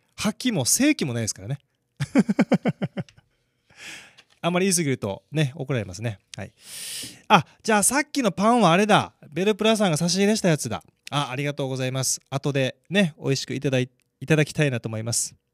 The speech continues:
はい。えー、ナンシーさん、ラジオネームナンシーさん。「私はめっちゃ顔に出ます。顔に書いてあるくらい喜怒哀楽が出ます。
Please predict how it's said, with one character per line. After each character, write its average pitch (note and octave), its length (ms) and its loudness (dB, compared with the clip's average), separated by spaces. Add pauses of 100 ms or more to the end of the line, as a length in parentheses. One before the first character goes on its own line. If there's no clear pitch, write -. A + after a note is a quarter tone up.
(340)
は B2 80 -8
い。 - 80 -10 (1160)
え C#3 2750 4
ー、 - 100 -20
ナ C#4 140 8
ン D4 60 6
シ A#3+ 160 2
ー F#3+ 40 2
さ D3+ 200 4
ん、 A#2 40 -2
ラ C#3 120 2
ジ D3 100 0
オ C#3+ 60 2
ネ C#3 80 2
ー - 20 2
ム B2 60 -2
ナ E3 100 4
ン E3 60 2
シ D3+ 80 -2
ー C3 40 0
さ G#2+ 180 -2
ん。 - 80 -12 (280)
「私 C#4 400 4
は B3 80 2
め A3+ 120 2
っ - 60 -4
ち - 140 -4
ゃ C4+ 80 0
顔 B3+ 240 4
に B3 100 -2
出 A#3 120 4
ま A3 160 2
す。 - 280 2 (420)
顔 B3+ 300 4
に C4+ 160 -2
書 A#3+ 180 0
い B3+ 120 2
て C#4 160 0
あ C4 80 4
る A#3 100 2
く G3 140 -2
ら E3 120 4
い A2+ 140 -4 (160)
喜 B3+ 160 -2
怒 A#3+ 160 4
哀 G3 120 4
楽 F3+ 200 0
が F#3 80 4
出 E3 120 4
ま D#3 120 4
す。 - 280 0